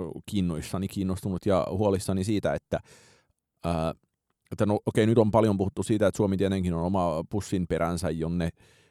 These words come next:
ää, saapuminen vaikeutuu, ja koska, no,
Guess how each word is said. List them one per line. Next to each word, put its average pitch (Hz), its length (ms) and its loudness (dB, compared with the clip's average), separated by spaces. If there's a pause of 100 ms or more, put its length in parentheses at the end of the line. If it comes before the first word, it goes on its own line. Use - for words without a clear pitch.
(180)
ää, 85 120 -2 (1500)
saapuminen 90 640 0
vaikeutuu, 90 720 0
ja 87 220 0 (240)
koska, 95 400 -2 (540)
no, - 120 2